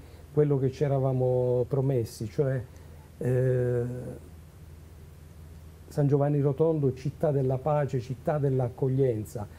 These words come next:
E devo dirvi che abbiamo già condiviso, ma, eh, il progetto ovviamente sarà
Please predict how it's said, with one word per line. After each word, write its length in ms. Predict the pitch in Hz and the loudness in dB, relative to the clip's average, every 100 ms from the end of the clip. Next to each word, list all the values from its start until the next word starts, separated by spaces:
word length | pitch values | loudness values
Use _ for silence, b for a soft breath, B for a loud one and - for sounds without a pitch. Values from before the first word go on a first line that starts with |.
| B B | B B
E 300 | 160 139 131 | -6 -2 0
devo 800 | 117 143 127 139 139 135 135 135 127 | 2 4 4 6 6 6 6 4 4
dirvi 440 | 139 151 143 139 | 4 4 4 4
che 340 | 143 139 135 - B B B | 4 4 4 -2 B B B
abbiamo 720 | - 131 127 147 151 147 135 | -4 0 2 4 4 4 4
già 200 | 127 156 156 | 4 4 2
condiviso, 1000 | - 147 135 143 156 180 156 120 123 123 | 2 2 4 4 4 4 4 4 4 4
ma, 360 | 120 135 135 139 | 4 2 0 -2
eh, 100 | 127 127 127 123 120 | 0 0 0 -4 -4
il 380 | 127 123 127 123 | -2 0 2 2
progetto 460 | - 135 127 147 - | 0 0 2 2 2
ovviamente 560 | 131 135 143 135 131 117 | 2 2 2 2 0 0
sarà 560 | 139 135 131 123 B | 0 0 0 -2 B